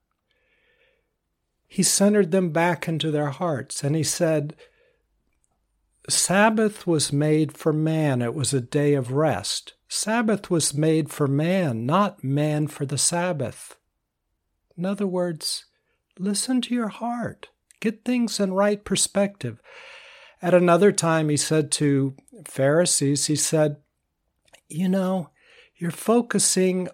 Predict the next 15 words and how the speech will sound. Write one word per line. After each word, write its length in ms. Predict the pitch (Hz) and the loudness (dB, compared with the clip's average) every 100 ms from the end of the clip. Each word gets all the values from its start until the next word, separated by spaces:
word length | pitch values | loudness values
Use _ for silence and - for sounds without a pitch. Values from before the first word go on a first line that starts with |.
| - | -6
on 400 | 165 170 156 202 | -2 -2 0 0
little 420 | 254 285 285 143 | 2 4 4 4
tiny 720 | - - 208 254 285 202 135 | 0 -6 0 2 4 4 2
things 800 | - - 247 285 196 120 117 - - - | -2 -2 0 2 2 0 -6 -8 -10 -2
and 200 | 165 175 | 0 2
you're 100 | 165 | 2
missing 560 | 190 269 240 220 156 | 4 4 2 2 0
the 120 | 131 | 0
big 540 | 127 - 247 175 117 - | -6 -2 2 2 0 -6
picture." 580 | 262 262 - 123 104 _ _ _ _ _ _ _ _ _ _ | -6 -4 -6 -6 -10 _ _ _ _ _ _ _ _ _ _
What 140 | 147 190 | -10 -6
is 180 | 196 | -6
the 100 | - | -6
big 300 | 202 202 202 | -4 -4 -6
picture? 600 | - 202 - 214 202 180 | -8 -6 -6 -6 -6 -8